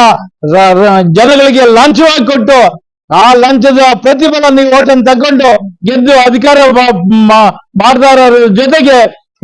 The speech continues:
ಏನು ಎಲ್ಲಾ ರೀತಿಯಲ್ಲೂ ಏನು ಒಂದು ಪೇಪರ್ ಇರ್ಬೋದು, ಒಂದು ಕರೆಂಟ್ ಬಿಲ್ ಇರ್ಬೋದು,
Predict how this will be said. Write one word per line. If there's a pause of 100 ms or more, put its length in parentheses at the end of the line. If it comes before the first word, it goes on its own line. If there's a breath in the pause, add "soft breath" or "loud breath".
ಏನು
ಎಲ್ಲಾ
ರೀತಿಯಲ್ಲೂ (240)
ಏನು
ಒಂದು
ಪೇಪರ್
ಇರ್ಬೋದು, (140)
ಒಂದು
ಕರೆಂಟ್
ಬಿಲ್
ಇರ್ಬೋದು,